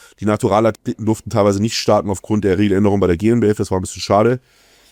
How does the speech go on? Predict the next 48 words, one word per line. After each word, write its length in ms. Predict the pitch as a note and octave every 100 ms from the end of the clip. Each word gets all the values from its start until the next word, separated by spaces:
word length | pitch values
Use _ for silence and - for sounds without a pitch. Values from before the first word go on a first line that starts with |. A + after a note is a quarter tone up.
| -
Aber 160 | G#2
es 140 | A2+ A#2
war 100 | G#2
echt 160 | -
ein 40 | A2
gutes 260 | A#2+ -
Niveau 340 | A2+ F#2 B2 A#2+
und 100 | -
eigentlich 220 | G2 G#2
in 80 | G#2
ganz 220 | G#2+ -
Baden-Württemberg 480 | G2 G#2+ G#2 G#2 G2+
hat 80 |
man 80 | F#2+
über 120 | G2+
den 40 | G2+
Wettkampf 260 | G#2+ F#2
gesprochen. 520 | - - - F2+ A2+ G#2+ _ -
Die 80 |
Halle 160 | F#2 G#2
war 100 | F#2+
voll, 240 | - A#2
das 140 | A#2 -
regionale 260 | G2+ F2+
Fernsehen 300 | E2+ G#2 A2
war 120 | G#2 F#2+
da, 260 | F#2+ G2 - - -
hat 140 | F#2
Spaß 280 | - A2 A#2+
gemacht. 320 | B2 A2 G#2+
Ich 100 | -
hatte 180 | A2 A2
auch, 240 | G2 G2
äh, 180 | G2+ G2 F#2+ _ -
ich 60 | -
bin 100 | A2
da 60 | G2+
spontan 320 | A2+ G#2 F#2+
auch 80 | G2
selber 200 | G#2 A2+
gestartet, 580 | G#2+ - G#2 A2+ G#2 - _ _ -
sehr 180 | A2+
viele 200 | - A#2
Zuschauer 600 | A2 B2+ - A2 A2 G#2+ -
aus 160 | E2 -
der 120 | G2+
Region 320 | G2 A#2 C#3+
da. 280 | B2+ A2+ A2+